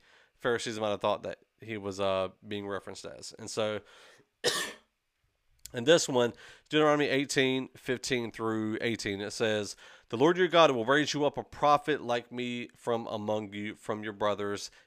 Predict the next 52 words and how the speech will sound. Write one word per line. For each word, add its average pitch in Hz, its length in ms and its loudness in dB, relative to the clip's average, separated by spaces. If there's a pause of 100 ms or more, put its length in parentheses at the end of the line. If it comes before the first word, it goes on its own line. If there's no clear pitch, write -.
It 117 180 -4
is 113 180 -4
to - 180 -10
him 127 420 -8
you 117 120 -8
shall 110 280 -2
listen, 104 480 -4 (280)
just 120 260 -4
as 117 120 -6
you 117 80 -8
desired 113 520 -2
of 104 120 -8
the 104 80 -6
Lord 113 380 0
your 110 160 -8
God 104 480 -4 (140)
at 104 460 -4
Horeb 117 460 4 (380)
on 117 220 -4
the 117 80 -2
day 110 260 -2
of 104 80 -6
the 104 140 -8
assembly 113 480 -4
when 107 180 -6
you 107 120 -6
said, 107 440 0
'Let 113 160 -4
me 110 100 -8
not 110 260 -4
hear 107 260 -4
again 104 480 -4
the 104 80 -4
voice 101 360 -6
of 104 200 -8
the 104 80 -8
Lord 113 320 -2
at 104 100 -10
my, 107 220 -8 (500)
uh, 104 260 -2
Lord 117 280 0
my 107 140 0
God, 110 500 2 (300)
or 120 180 -4
see 123 220 -6
this 110 180 -6
great 107 260 -6
fire 107 240 0
anymore, 101 320 -2
lest 98 240 -2
I 98 80 0
die.' 95 400 0